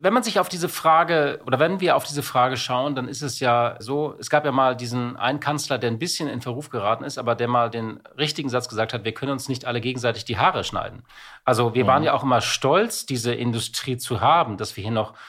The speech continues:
Speaker 1: hohe Wertschöpfung hatten. Und das betrifft ja nicht jetzt nur den Automobilbau oder, äh, B A S F, was ja sehr in den Schlagzeilen war, das betraf ja auch Hunderte, wenn nicht Tausende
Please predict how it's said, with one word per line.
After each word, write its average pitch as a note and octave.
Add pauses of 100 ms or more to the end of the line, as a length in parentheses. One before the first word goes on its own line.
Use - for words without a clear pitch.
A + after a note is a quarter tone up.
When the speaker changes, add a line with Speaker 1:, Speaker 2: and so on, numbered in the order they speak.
(280)
Speaker 1:
hohe D3
Wertschöpfung B2
hatten. G#2+
Und G#2+
das -
betrifft -
ja C3
nicht C#3+
jetzt C#3
nur C3+
den A2+
Automobilbau A#2 (280)
oder, A2+
äh, B2
B A#2+
A A#2
S -
F, D#3
was B2
ja A2
sehr G2+
in G#2+
den G#2+
Schlagzeilen A2+
war, A2
das -
betraf -
ja A2
auch - (360)
Hunderte, F3
wenn B2+
nicht B2+
Tausende C3